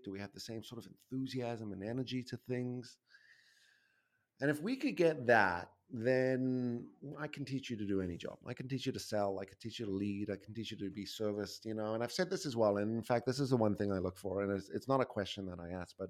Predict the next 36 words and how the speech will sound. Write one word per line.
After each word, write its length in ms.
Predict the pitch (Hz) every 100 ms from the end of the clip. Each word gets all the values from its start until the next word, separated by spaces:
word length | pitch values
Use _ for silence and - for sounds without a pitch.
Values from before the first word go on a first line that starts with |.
| -
but, 140 | 104 92 -
but 140 | 101
I 60 | 95
think 220 | - 110
about 220 | 98 90 87
it 40 |
a 20 |
lot, 280 | 85 87 87 - _ - - - - - _ _ _ -
which 340 | 139 143 -
is, 600 | 139 135 131 131 127 - -
regardless 600 | 135 143 143 185 285 -
of 120 | 170
your 240 | 123 127 120
job, 520 | 98 98 76 82 135 - _ _
are 80 | 120
you 180 | 123 135
the 100 | 120
best 480 | 92 123 135 - -
at 200 | 113 107
it 60 | 107
or 120 | -
are 40 | 107
you 120 | 104
doing 340 | 117 175 131
the 80 | 98
best 280 | 82 80 -
at 80 | -
it? 80 | - _ _ -
In 60 | 156
other 120 | 156
words, 260 | 120 120
if 100 | 113
you're 120 | 175 220
a 40 |
burger 380 | - 120 110 92
flipper, 460 | - - - -